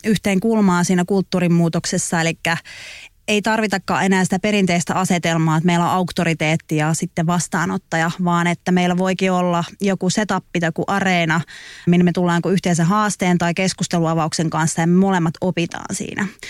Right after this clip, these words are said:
Että yleensähän ollaan ajateltu, että jos sä tarjoat palvelun tai sä myyt jotain, niin sun pitää olla se auktoriteetti, joka kertoo, että näin mennään ja jollain vastaus jokaiseen kysymykseen. Mutta jos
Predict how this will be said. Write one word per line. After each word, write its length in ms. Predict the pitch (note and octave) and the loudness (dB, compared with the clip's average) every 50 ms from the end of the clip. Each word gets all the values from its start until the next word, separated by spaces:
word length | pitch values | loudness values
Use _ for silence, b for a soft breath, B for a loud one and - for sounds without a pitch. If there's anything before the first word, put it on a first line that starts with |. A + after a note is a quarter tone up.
| B B B B | B B B B
Että 200 | - E3+ - - | -6 -6 -4 -2
yleensähän 520 | - F#3+ G3 F#3+ F#3+ F#3 - F#3+ F3+ E3 D#3 | 0 0 2 2 2 2 2 0 0 0 0
ollaan 260 | C#3+ E3+ E3+ E3 D3 | 0 0 0 0 0
ajateltu, 380 | E3 F3 E3+ E3+ E3+ E3 - E3 | 0 0 0 0 -2 -2 -2 -2
että 200 | D#3+ - - F3 | -4 -2 -2 -2
jos 240 | E3+ F3 E3+ - | 0 0 0 -2
sä 80 | - F3+ | -2 -2
tarjoat 340 | - F3+ F3 F3 E3+ E3 E3 - | -2 -2 0 0 0 -2 -2 -2
palvelun 480 | F3+ F3 F3 E3+ D#3+ D#3 D3+ D#3 E3+ | -2 -2 0 0 0 -2 -2 -4 -6
tai 160 | F3 - - | -6 -6 -6
sä 80 | - F3+ | -4 -2
myyt 260 | F3 F3+ F3+ F3+ F3+ | 0 2 2 0 0
jotain, 440 | - A2 G2+ - - F2 - G#2 G#2+ | -2 -6 -6 -6 -8 -6 -6 -4 -4
niin 80 | G#2+ - | -4 -2
sun 160 | - F3+ - | -2 -4 -4
pitää 300 | - - A2 G#2 A2 - | -6 -6 -4 -4 -4 -2
olla 140 | - G#3 - B B B B B B B B B B B B B B | -4 -4 -4 B B B B B B B B B B B B B B
se 240 | - - E3 E3 D#3+ C#3+ B B B B B _ | -6 -2 0 2 2 0 B B B B B _
auktoriteetti, 800 | - D#3+ E3 E3 - - G3 F3+ F#3 F3 F3+ F3+ F3+ - - G3+ | 0 0 0 0 0 -2 -2 -2 0 0 0 -2 0 0 0 0
joka 200 | G3+ G#3 G#3+ G3+ | 0 0 -2 0
kertoo, 400 | - A#3 A#3 A#3 A3 - A3 G#3+ | 0 0 0 0 0 -2 -2 0
että 120 | G#3 A3 | 2 2
näin 280 | A3 A3 A3 A3 A3 G#3 | 2 4 4 4 4 4
mennään 480 | G3+ G3+ G#3 G#3+ G#3 G#3 G3+ G3 F#3+ | 4 4 4 4 4 4 2 2 2
ja 200 | F#3+ F#3 F3+ F3+ | 2 2 2 2
jollain 320 | F3+ F#3 F3+ F3+ F3+ F3 E3+ | 2 0 2 0 0 0 0
vastaus 500 | F#3 F3+ F3 - - F3+ E3 F3 E3+ - | 0 -2 -2 -2 -2 -2 -2 0 0 0
jokaiseen 520 | F#3 F3 - E3+ D#3+ F3 F3 D#3 D#3+ F3+ | -2 -2 -2 -2 -2 -2 0 -2 -2 -2
kysymykseen. 680 | - F#3 F#3 F3+ G3 F3+ F3+ G3 - - - - A2 G#2+ | -2 -2 -2 0 0 -2 -2 -4 -6 -6 -6 -6 -6 -4
Mutta 400 | G#2+ A#2 F3 - - F#3 F#3 - - B B B B B B B - | -6 -6 -8 -4 -4 -4 -2 -4 -6 B B B B B B B -4
jos 100 | G3 F#3 | -4 -4